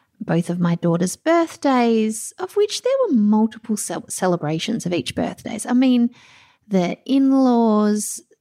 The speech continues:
my family, the birthday parties, it was all the things. And I might have gone a bit overboard because, my goodness,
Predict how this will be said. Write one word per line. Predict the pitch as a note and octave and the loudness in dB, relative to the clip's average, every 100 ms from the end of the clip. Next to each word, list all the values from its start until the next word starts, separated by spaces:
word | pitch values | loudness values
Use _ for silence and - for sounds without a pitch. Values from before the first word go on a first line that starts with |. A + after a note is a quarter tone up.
| - | -6
my | G3+ A3 B3 B3+ | 0 2 4 2
family, | B3 - G#3 G3+ F#3+ F#3+ F#3 F3+ F3 F3 - _ _ _ _ _ _ _ _ _ _ _ _ _ | 0 -2 0 2 2 2 2 2 0 -2 -6 _ _ _ _ _ _ _ _ _ _ _ _ _
the | G#3+ | -2
birthday | G3+ B3 B3+ B3+ A3+ G#3 | 2 2 2 2 2 2
parties, | G3 G3 F3+ F3 F3 E3 D#3+ D#3+ - - - - | 0 0 2 4 2 2 0 -2 -6 -10 -10 -4
it | D#4+ | 0
was | D#4 G#3 | 2 2
all | E3 | 0
the | D#3 | -2
things. | - - D3+ G3+ C#4 | -8 -6 -6 -4 -2
And | F#4+ | -2
I | G#4 A4 A4 G#4+ A4+ | 0 0 0 -2 -2
might | G#4+ | 0
have | D#4 - | -2 -2
gone | G3 F#3 | 0 0
a | |
bit | F3+ | 0
overboard | F3 F3+ G3+ G#3+ E3 G#2 - | 2 0 0 0 0 0 0
because, | B3+ D#4+ D#4 D4 - - - _ _ | 0 2 2 0 -2 -8 -12 _ _
my | C4 D4+ | -4 -2
goodness, | B3 F#3+ - - - - | 0 -2 -4 -8 -10 -12